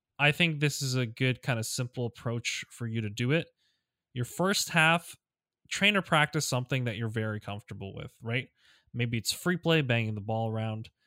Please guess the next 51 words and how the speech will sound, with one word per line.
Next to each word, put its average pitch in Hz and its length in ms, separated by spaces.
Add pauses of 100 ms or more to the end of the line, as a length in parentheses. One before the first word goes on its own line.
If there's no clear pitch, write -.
(260)
Um, 101 400
for - 180
me, 120 380
I, 117 340
I 123 100
have 117 220
a 113 40
specific, 113 800 (220)
um, 104 760 (760)
training 120 340
map 110 360
that 107 140
I 101 160
do 98 340
air 107 180
dribbles 107 420
on, 104 300
and 98 80
I'm 98 100
just 104 140
very 101 180
comfortable 98 400
with 95 100
that 101 220
specific 104 380
type 107 180
of 104 80
air 107 100
dribbles. 107 300 (300)
It's 180 140
a, 208 200
it's 190 140
a 196 60
thing 247 260
that 180 100
I've 147 140
practiced 139 400
and 120 80
I'm 113 60
very 104 220
comfortable 95 420
with. 101 100
Maybe 120 180
it's 117 120
a 117 40
shooting 113 320
pack 101 260
for 107 80
you. 104 160
Maybe 101 260
it's, - 220